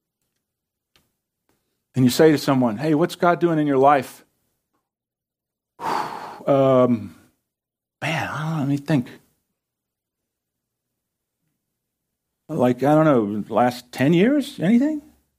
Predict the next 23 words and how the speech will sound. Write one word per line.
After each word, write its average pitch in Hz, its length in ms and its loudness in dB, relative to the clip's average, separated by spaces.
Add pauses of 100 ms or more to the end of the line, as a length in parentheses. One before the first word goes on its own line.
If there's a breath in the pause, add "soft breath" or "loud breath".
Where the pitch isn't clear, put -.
(500)
Hmm, 175 380 0
I 160 80 -4
don't 185 120 0
know. 185 420 0 (760)
Uh, 202 460 0
maybe 202 280 0
I 190 80 4
think 190 200 -2
of 156 60 -6
something. 214 480 0 (1000)
Why 294 240 4
is 294 240 0
that? - 340 -10 (1700)
It's - 100 -12
not 143 160 0
God's 226 280 0
fault. 202 420 2 (1200)
God 180 220 2
wants 165 680 2
to - 120 -18
show 208 320 2
himself 165 500 -4
strong 190 680 0